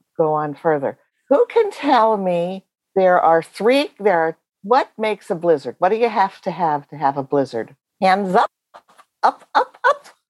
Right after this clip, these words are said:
<laughs> No hands? Nobody's gonna guess? Okay, Pam,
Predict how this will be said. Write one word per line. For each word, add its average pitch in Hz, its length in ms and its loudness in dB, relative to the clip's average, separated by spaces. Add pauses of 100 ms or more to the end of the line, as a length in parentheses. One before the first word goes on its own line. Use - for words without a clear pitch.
(160)
<laughs> 359 120 4 (1300)
No 175 180 2
hands? 269 520 0 (180)
Nobody's 220 400 2
gonna 208 220 2
guess? 175 540 -2 (300)
Okay, 381 420 2
Pam, 262 440 2